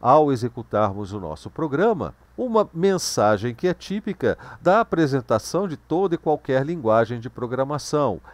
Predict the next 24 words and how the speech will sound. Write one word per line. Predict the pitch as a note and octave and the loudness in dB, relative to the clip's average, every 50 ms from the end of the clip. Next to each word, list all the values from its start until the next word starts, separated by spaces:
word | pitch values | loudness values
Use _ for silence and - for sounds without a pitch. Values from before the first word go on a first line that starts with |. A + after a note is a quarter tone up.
| - - | -8 -4
É | G#2 | -4
o | G#2+ G#2 | -2 -2
nosso | F2 D#2+ - - - | -4 -6 -8 -8 -12
famoso | G#2 - - F#3+ F#3 C#3+ C3+ C#3+ D3+ C#3+ B2+ D3 C#3+ C3+ _ _ _ | -12 -6 -6 -6 -4 -2 -2 -2 -2 -2 -4 -6 -8 -8 _ _ _
Olá | - C#3 C3+ C#3 D3 D#3 | 0 2 2 4 2 2
Mundo. | C#3 C3+ D3 E3 F#3 F#3 F3 D3 A#2+ G2 F#2+ F2 - - - - - - - - - _ - | 0 0 -2 -2 -2 -2 -4 -4 -6 -6 -8 -10 -10 -14 -20 -20 -20 -20 -20 -20 -12 _ -2
E | D4+ D4 | -2 0
no | G#3 D#3+ | 0 0
nosso | A#2+ G#2+ G2+ G2 F#2+ - - - | -2 0 -2 -2 -4 -6 -8 -8
caso, | - - E3 G#3 - F3 A2 G2+ G2 - - - - - | -2 0 2 2 2 0 0 -4 -10 -10 -12 -18 -10 -4
nós | B3 C4+ B3 D#3+ | -2 -2 -2 0
vamos | D3+ E3+ F3+ F#3 F3 | -2 -4 -4 -2 -4
usar | F3+ D#3 A#2+ C#3+ D3 D#3 | -2 0 2 4 4 4
o | D#3+ | 2
bordão | C#3+ B2 D3 C3+ A#2 A#2 G2+ C3 C#3 D3+ D3+ C#3 | 0 2 2 2 2 2 2 4 6 6 6 4
aqui | B2 - - C3+ B2+ | 2 -2 -4 -6 -6
do | A#2+ A#2 | -6 -4
canal, | - B2 A2 G2 F2+ F#2 F#2+ F2 F2 F#2+ | -2 0 0 0 0 0 0 0 0 0
né? | G#2+ C3+ D#3 D3+ - - - _ - | 0 0 0 0 -2 -10 -20 _ -6
"E | G3+ B3+ C4+ | 0 4 6
aí, | G#3 D#3+ F3 A3+ A3+ | 6 6 6 4 0
pessoal, | G3 - D#3+ D3+ - - - B2+ A2 A2 G2+ F#2 | -2 -2 -4 -6 -4 -4 -2 2 2 4 2 2
tudo | - E3+ E3 D3+ | 0 -4 -4 -4
tranquilo?" | - B2+ A2 G#2 - - F3 G#3+ G#3 D#3 A2+ F#2 D#2 | -4 -4 -4 -4 -4 -4 -4 -2 -2 -2 -2 -4 -6